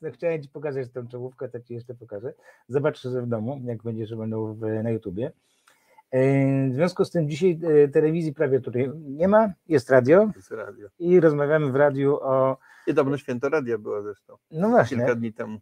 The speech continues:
Speaker 1: A w dodatku dzisiaj jest jeszcze święto kota.
Speaker 2: A dzisiaj święto kota, no.
Speaker 1: Tak. Ym, posłuchaj, y, drogi Janku, czym było dla ciebie radio, y, w dziennikarskiej,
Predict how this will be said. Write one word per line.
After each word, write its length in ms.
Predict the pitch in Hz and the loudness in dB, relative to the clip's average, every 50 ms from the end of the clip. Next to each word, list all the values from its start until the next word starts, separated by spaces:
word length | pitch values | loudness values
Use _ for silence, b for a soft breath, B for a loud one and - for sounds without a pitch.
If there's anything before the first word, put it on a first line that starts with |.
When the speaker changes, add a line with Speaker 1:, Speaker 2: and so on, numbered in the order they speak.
| _ - | _ -6
Speaker 1:
A 80 | 131 | -6
w 40 | 123 | -2
dodatku 280 | 127 131 139 117 - 135 | 0 0 -2 0 -2 -2
dzisiaj 160 | 117 123 127 | 0 0 0
jest 120 | 117 - | 0 0
jeszcze 200 | 135 117 - 139 | -2 -2 -2 -4
święto 300 | - - 131 117 117 135 | -6 -6 -6 -8 -6 -4
kota. 160 | - 196 135 | 0 0 0
Speaker 2:
A 40 | 117 | 0
dzisiaj 200 | 107 98 - 127 | 0 -2 -4 -4
święto 360 | 117 - 143 131 123 - - | -6 -6 -8 -8 -6 -6 -6
kota, 360 | - - 156 135 - - 107 104 | -4 -2 -4 -2 -4 -6 -12 -12
no. 180 | 107 117 120 | -12 -16 -10
Speaker 1:
Tak. 220 | - 123 113 110 - _ _ _ B B B B B B B B B 139 139 135 135 135 135 135 135 131 | -4 -4 -4 -4 -4 _ _ _ B B B B B B B B B 0 4 4 6 6 6 6 6 4
Ym, 240 | 135 135 135 123 120 _ | 2 0 -2 -4 -6 _
posłuchaj, 460 | - 151 - 190 185 - 185 170 160 | -6 -6 -4 -4 -4 -2 0 0 0
y, 680 | 160 131 151 151 147 147 151 147 143 143 139 147 143 143 | 0 -2 -2 0 2 2 4 2 2 0 -2 -4 -4 -2
drogi 240 | 143 156 156 147 151 | 0 0 0 0 0
Janku, 300 | 156 156 139 - - 139 135 - | 0 0 0 -2 -4 -6 -4 -2
czym 180 | - 196 165 | 0 0 2
było 140 | 127 120 120 | 2 2 2
dla 100 | 110 110 | 0 0
ciebie 200 | - 110 110 110 | -4 -4 -6 -4
radio, 260 | 104 104 98 104 107 | -6 -6 -8 -8 -12
y, 60 | 107 92 _ - 127 117 113 110 110 110 107 107 107 107 110 110 110 110 110 113 113 110 | -14 -16 _ -14 -10 -8 -6 -6 -6 -6 -6 -6 -6 -8 -8 -10 -12 -12 -16 -16 -16 -16
w 100 | 107 110 | -14 -10
dziennikarskiej, 760 | 104 107 120 120 123 117 120 110 - - - 113 110 110 104 | -6 -2 0 0 0 2 0 0 -2 -4 -8 -8 -8 -8 -8